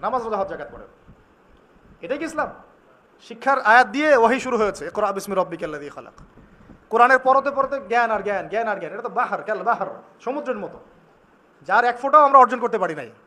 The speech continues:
কোনো আলেম দাবি করতে পারে না যে আমি কোরআনের গভীরে ঢুকে গেছি, সবাই বলে যে আমি এক ফোঁটাও অর্জন করতে পারি নাই। অনেকে বলেন যে ইসলাম, ইসলামের জায়গা চলবে, আমাদের, আহ, কি বলে, পলিটিক্স, পলিটিক্সের জায়গা চলবে।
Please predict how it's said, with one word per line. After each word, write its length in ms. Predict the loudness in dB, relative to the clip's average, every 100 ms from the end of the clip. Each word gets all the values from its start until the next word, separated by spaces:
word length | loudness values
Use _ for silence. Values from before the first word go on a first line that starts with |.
| _ _ _ _
কোনো 160 | 2 8
আলেম 240 | 8 10
দাবি 180 | 8 4
করতে 200 | 2 2
পারে 180 | 2 0
না 100 | -2
যে 100 | -4
আমি 180 | -4 -4
কোরআনের 380 | 2 4 4 0 -4
গভীরে 260 | -2 0 0
ঢুকে 200 | -2 -6
গেছি, 200 | -10 -16 -20 -20 -20 -20 -12
সবাই 260 | -2 2 4
বলে 200 | 2 4
যে 60 |
আমি 140 | 2 2
এক 140 | 0
ফোঁটাও 200 | 2 6
অর্জন 200 | 4 4
করতে 180 | -6 -6
পারি 160 | -10 -12
নাই। 120 | -18 _ _ _ _ _ _ _ _ _ _ _ _ _ _ _ _ _ _ -6
অনেকে 220 | -2 2
বলেন 360 | 4 4 2 0 -18 _ _ _ _ _
যে 80 | -10
ইসলাম, 480 | -2 2 2 0 -16 -16
ইসলামের 300 | -6 -4 -4
জায়গা 180 | -4 -4
চলবে, 280 | -6 -6 -8 -12 -20 -20 -20 -20 _ -6
আমাদের, 340 | -4 -2 -2 -6
আহ, 1200 | -12 -20 _ _ _ -20 -14 -8 -8 -8 -10 -14 -20 _ _ _ _
কি 80 | -8
বলে, 200 | -4 -4 -2
পলিটিক্স, 360 | -2 -2 -6
পলিটিক্সের 340 | -6 -6 -6 -8
জায়গা 160 | -10
চলবে। 260 | -12 -18 -20